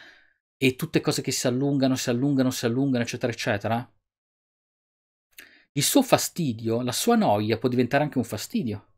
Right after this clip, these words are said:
ok? La sua noia può essere composta da qualcos'altro. Un personaggio che si annoia, per esempio, potrebbe essere molto attento ai dettagli,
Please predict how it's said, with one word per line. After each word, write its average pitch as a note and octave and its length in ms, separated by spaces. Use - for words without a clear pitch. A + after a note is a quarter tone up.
ok? B2 420
La C3 80
sua A3+ 200
noia A3+ 320
può C#3+ 100
essere C3+ 220
composta D#3+ 440
da C#3 80
qualcos'altro. C#3 680
Un - 60
personaggio E3 400
che C3 100
si - 140
annoia, E3+ 400
per - 80
esempio, C#3+ 280
potrebbe A#2+ 280
essere A#2 240
molto A#2+ 180
attento A#2+ 300
ai G#2 60
dettagli, A2 520